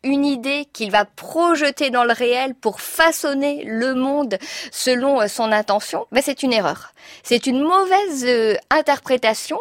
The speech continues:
de ce que veut dire construire en vérité. Construire, c'est prendre soin de ce qui est là. C'est-à-dire que le projet d'architecture, il ne doit pas être plaqué, imposé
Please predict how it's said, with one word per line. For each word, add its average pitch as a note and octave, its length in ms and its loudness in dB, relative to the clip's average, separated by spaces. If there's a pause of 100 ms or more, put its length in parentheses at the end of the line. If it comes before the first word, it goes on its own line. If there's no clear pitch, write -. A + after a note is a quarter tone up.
de A#3 120 -2
ce - 120 -6
que D4 100 -2
veut A#3+ 200 -2
dire D#4+ 360 -6
construire F4 460 -2
en D4 100 4
vérité. B3 460 -4 (640)
Construire, F#4 680 -4 (280)
c'est C4 400 -2
prendre F#4+ 540 2
soin B3+ 400 -6 (800)
de B3+ 220 0
ce - 120 -8
qui - 180 -6
est G3+ 100 -2
là. - 140 -6 (520)
C'est-à-dire B3 480 0
que C4+ 120 -2
le C4 340 2
projet C#4 440 0
d'architecture, G#3+ 840 -4 (320)
il A#3+ 200 -2
ne A3+ 80 -2
doit A#3 200 4
pas D4 300 2
être G3+ 340 -8 (200)
plaqué, D#4+ 480 0 (500)
imposé E4 880 2